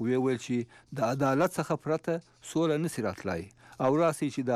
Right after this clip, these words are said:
عدالت په تعقیبولو سره سوله راولو. د ګرې د کورنۍ مدافع وکیل ویلیام مرفي هم وویل چې دغه الزامونه د فریډي لپاره د عدالت په لار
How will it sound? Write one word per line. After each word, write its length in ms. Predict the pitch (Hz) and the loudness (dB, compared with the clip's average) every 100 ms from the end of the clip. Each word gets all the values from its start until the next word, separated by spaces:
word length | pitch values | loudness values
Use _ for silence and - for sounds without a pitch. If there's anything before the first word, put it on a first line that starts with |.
| 120 | 2
عدالت 380 | 117 120 143 - | 2 0 0 -4
په 120 | 117 | -6
تعقیبولو 540 | 107 - 98 113 175 147 | -6 -6 -2 2 2 2
سره 260 | 254 285 - | 0 0 -2
سوله 280 | - 185 107 95 | -2 -2 0 0
راولو. 320 | 85 - 90 _ - - - - 143 | -2 -6 -14 _ -20 -20 -20 -6 0
د 100 | 147 | 2
ګرې 140 | 147 196 | 4 2
د 80 | 190 - | 0 -2
کورنۍ 300 | 151 143 156 | -2 0 0
مدافع 340 | 139 120 110 156 | 0 0 0 0
وکیل 300 | 147 - 143 | 0 -2 -2
ویلیام 380 | 123 107 113 110 135 | 0 0 2 2 0
مرفي 320 | 135 110 113 - - - | 0 -4 -6 -8 -20 -6
هم 140 | 185 170 | 0 2
وویل 340 | 127 104 80 - | 2 2 0 -4
چې 80 | 117 | -2
دغه 180 | 117 113 104 | 0 0 0
الزامونه 480 | 113 107 123 139 131 - - - | 0 2 2 2 0 -4 -12 -4
د 100 | 127 - | -4 0
فریډي 280 | 160 156 110 | 0 0 0
لپاره 360 | 95 104 101 90 95 | 0 0 0 -2 0
د 120 | 113 113 | 2 2
عدالت 420 | 120 123 147 - | 4 2 2 -2
په 100 | 117 | 0
لار 120 | 120 | 0